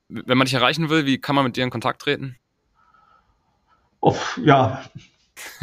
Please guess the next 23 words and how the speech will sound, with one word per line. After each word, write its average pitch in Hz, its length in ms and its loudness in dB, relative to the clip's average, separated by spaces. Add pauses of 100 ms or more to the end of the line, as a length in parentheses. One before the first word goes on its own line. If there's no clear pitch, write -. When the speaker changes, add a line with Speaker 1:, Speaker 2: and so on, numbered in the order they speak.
(320)
Speaker 2:
Ja, 139 340 8
heute 165 500 6
natürlich, 156 640 4
äh, 139 280 4
mit 135 300 -2
allen 151 260 6
möglichen 143 520 4
Videokonferenzsystemen. 170 1700 4 (100)
Ähm, 135 580 0
ich - 200 -10
bin 123 380 -2 (160)
natürlich 127 420 -2
in 131 100 0
den 117 80 2
Social 127 380 -2
Media, 131 420 2
unter 117 240 0
LinkedIn, 127 480 0
unter 110 240 -2
Xing 135 420 -4
unterwegs. 117 800 0
Speaker 1:
Mhm. 123 260 -4 (300)
Speaker 2:
Ähm, 113 340 -2